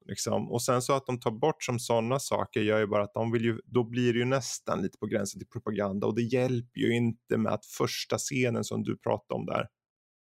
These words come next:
är Patton som står framför den största flaggan som har existerat på vita duken, liksom. Ehm.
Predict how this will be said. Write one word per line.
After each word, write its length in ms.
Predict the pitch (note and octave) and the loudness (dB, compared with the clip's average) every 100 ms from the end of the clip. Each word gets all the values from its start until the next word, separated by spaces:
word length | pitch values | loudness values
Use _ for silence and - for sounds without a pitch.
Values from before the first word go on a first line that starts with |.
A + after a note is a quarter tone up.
| _ - | _ -2
är 240 | G#2+ G#2+ | 0 0
Patton 400 | - A2+ G2+ - | 0 0 0 -2
som 120 | G#2 G2+ | -8 -4
står 160 | A2 | -4
framför 300 | - G#2+ G#2 | 0 -2 0
den 140 | A2 G#2+ | 0 0
största 460 | - A2+ - G#2 | 0 0 0 -6
flaggan 420 | - A2+ G#2+ A2 | -2 -2 0 -4
som 160 | G#2+ G#2 | -4 -2
har 80 | G#2+ | 0
existerat 640 | A2 - A2 - A2+ A2+ | 0 -2 -4 0 0 0
på 60 | - | -2
vita 260 | A2+ A2 A2 | -2 0 2
duken, 480 | D3 A2+ - - | 2 0 -2 -12
liksom. 340 | F#2+ - - - _ _ _ _ _ _ _ - | -10 -10 -10 -12 _ _ _ _ _ _ _ -6
Ehm. 600 | - - - - - G2 | -4 -2 -4 -4 -6 -8